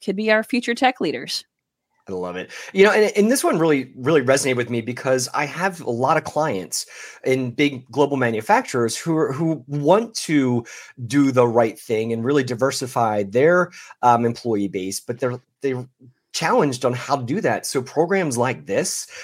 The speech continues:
Speaker 2: where they could just tap into that, that awesome pipeline, I'm like, "Yes, more of this, please." Uh, because I think that's where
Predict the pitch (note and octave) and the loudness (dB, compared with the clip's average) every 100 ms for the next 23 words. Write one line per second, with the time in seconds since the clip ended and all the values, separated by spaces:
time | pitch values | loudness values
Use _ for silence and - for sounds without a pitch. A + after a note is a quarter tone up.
0 | - - D#3 G3+ B2+ - - A#2+ B2 D#3+ | -10 -2 0 2 0 -2 -6 -6 -4 -2
1 | C#3 A2+ - A2+ A2+ A2+ A2 A#2 - C3 | 0 -2 -2 -6 -6 -2 0 0 0 -4
2 | A#2+ - A2 B2+ D3+ E3 D#3 B2 A#2+ A#2+ | -4 -6 -6 -4 -4 -2 -2 -2 -4 -6
3 | B2+ G#3 A#3+ - D#3+ G#3 A#3+ A3 F3 D3+ | -6 -6 -4 -6 0 4 4 2 0 -4
4 | - - D3+ D#3+ F3 - - - - C3+ | -6 -8 -6 -6 -8 -10 -16 -14 -6 -2
5 | D#3 E3 D#3 D#3 G3+ F3 E3 F3 - C#3+ | 0 2 2 2 0 2 2 0 -2 2
6 | C#3+ C#3 C3 | 4 4 2